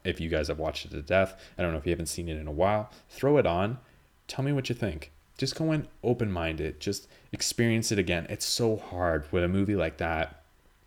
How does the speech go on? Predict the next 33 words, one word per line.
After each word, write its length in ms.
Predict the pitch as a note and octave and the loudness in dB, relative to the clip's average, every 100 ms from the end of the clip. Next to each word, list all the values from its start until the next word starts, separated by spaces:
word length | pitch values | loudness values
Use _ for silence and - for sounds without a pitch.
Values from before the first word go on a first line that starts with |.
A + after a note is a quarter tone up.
| - - | -20 -6
to 120 | G#2 | -4
go 280 | F#2 F2+ E2+ | 0 0 0
in 120 | E2 | 0
with 120 | E2 | -4
fresh 260 | - E2+ - | -2 -2 0
eyes. 380 | F2 F#2+ A#2 - - - - | 2 4 2 0 -10 -20 -6
But 80 | B2 | 0
I 140 | B2 | 0
find 260 | B2+ C#3+ C3 - | 2 0 0 -2
every 260 | - A#2 A#2+ | 0 4 4
time 320 | - A#2+ G#2 | 2 -2 2
I 80 | F#2+ | 2
watch 320 | F2 E2+ - | 2 2 0
Scream 400 | - - F#2 E2 | -2 0 0 0
One, 300 | D2+ E2+ G#2+ - - - _ | -2 -2 -2 -6 -20 -20 _
I'm 220 | G2 F#2+ | -4 -4
just 520 | - - A2+ A2 A2+ | -6 0 4 4 4
as 100 | A2+ | -2
fascinated 560 | - F#2+ F#2 F#2 F2 E2 | 2 0 0 0 -2 0
with 140 | E2+ | -2
the 80 | D#2+ | -4
characters, 560 | - D#2+ D2+ E2 D#2 - - | 0 0 2 0 -4 -4 -8
with 100 | E2 | -6
the 80 | E2 | -4
dialogue, 680 | D#2 E2+ F2+ F2 D#2+ D2+ - | -2 2 2 2 2 0 -4
with 80 | - | -12
the 100 | - | -4
story, 540 | - F#2 E2+ D#2 D2 D2 - - | -2 2 2 4 0 -4 -12 -4
how 240 | G2+ F#2 | 0 2
it's 100 | F2 | 2
shot, 440 | - G2 E2+ D2 - - - | 0 2 2 0 -6 -20 -10
the 80 | E2 | -4
suspense, 640 | - - - G2 D#2+ C#2+ | 0 0 2 2 0 -2